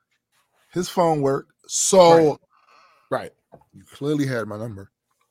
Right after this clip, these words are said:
Speaker 2: Clearly.
Speaker 1: Clearly lied.
Speaker 2: Yeah.
Speaker 1: And yeah.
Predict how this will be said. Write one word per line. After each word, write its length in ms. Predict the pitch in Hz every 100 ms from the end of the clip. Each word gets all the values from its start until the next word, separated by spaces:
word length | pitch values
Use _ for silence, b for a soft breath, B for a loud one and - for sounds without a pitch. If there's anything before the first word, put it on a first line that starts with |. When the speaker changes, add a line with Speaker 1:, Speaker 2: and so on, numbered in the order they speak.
| -
Speaker 2:
Clearly. 340 | 202 254 143 90 -
Speaker 1:
Clearly 240 | 156 147
lied. 460 | 135 135 104 104 - _ _ _ _ _ -
Speaker 2:
Yeah. 240 | 208 381 - _ _ _ _ _ _ _ _ _ _ _ _ _ _ _ _ _ -
Speaker 1:
And 160 | 135
yeah. 380 | 123 123 123 104